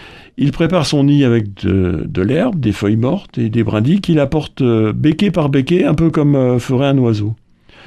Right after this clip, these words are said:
Au moment de l'hibernation, le hérisson se roule en boule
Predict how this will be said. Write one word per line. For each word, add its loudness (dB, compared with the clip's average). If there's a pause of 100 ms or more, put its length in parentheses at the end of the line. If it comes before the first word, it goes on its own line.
(300)
Au 0
moment 2
de 2
l'hibernation, 2
le 4
hérisson 0
se -4
roule 2
en 2
boule 2